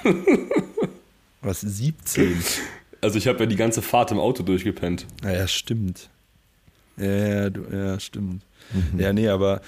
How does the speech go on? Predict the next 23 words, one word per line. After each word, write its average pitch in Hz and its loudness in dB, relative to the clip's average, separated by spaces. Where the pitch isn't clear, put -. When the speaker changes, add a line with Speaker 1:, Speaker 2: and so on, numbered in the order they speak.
Speaker 2:
wobei 107 2
Sonntag 120 0
auf 104 -2
Montag 110 -2
war 98 -2
gar 101 0
nicht, 120 -2
ist 104 -8
auch 117 -2
gelogen, 127 -2
weil 107 2
man 98 0
ist 104 -6
halt 98 -2
irgendwie 101 -4
mal 92 0
so 95 -4
im 90 -4
Stehen 85 -8
eingeschlafen. 90 -10
Also, 90 -4
das - -10
war 90 -2